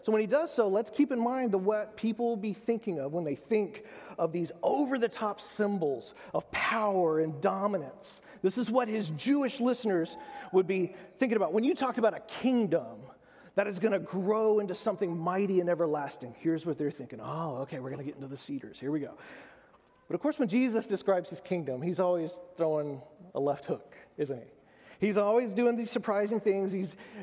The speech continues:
defying expectations of what his kingdom's all about, spinning it in an un-, unexpected way, saying, "No, no, no, it's not what you think. It's more like this. It's more like this."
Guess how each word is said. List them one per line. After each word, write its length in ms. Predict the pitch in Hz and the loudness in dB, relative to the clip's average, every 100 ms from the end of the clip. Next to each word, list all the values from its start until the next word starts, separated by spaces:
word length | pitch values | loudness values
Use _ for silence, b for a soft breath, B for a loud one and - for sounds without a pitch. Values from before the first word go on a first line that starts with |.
| 156 | -2
defying 440 | 165 - 214 214 202 | 0 2 2 2 0
expectations 720 | 202 226 - 208 202 208 185 | 0 0 0 0 0 0 0
of 80 | 180 | 2
what 140 | 185 | 2
his 140 | 196 | 0
kingdom's 360 | - 196 196 190 | 0 0 2 2
all 160 | 190 180 | 2 2
about, 280 | 180 175 | 2 0
spinning 360 | - - 208 208 | 0 2 4 4
it 240 | 214 202 - | 2 0 0
in 60 | |
an 60 | 185 | 2
un-, 260 | 185 196 196 180 | 2 2 -2 -2
unexpected 500 | 190 - 180 202 170 | -2 -2 -4 -2 2
way, 380 | 180 185 180 175 B B | 4 4 2 -4 B B
saying, 240 | 196 185 | 0 2
"No, 80 | 185 | 2
no, 100 | 202 | 2
no, 200 | 196 185 | 2 0
it's 140 | 175 | 0
not 140 | 180 170 | -2 -6
what 140 | 165 | -6
you 40 | 202 | -6
think. 220 | 190 185 | -6 -6
It's 140 | - | -6
more 100 | 156 | -4
like 160 | 156 160 | -4 -6
this. 300 | 151 147 - | -10 -12 -20
It's 80 | - | -16
more 140 | 139 | -12
like 160 | 139 147 | -12 -14
this." 260 | 139 - | -20 -20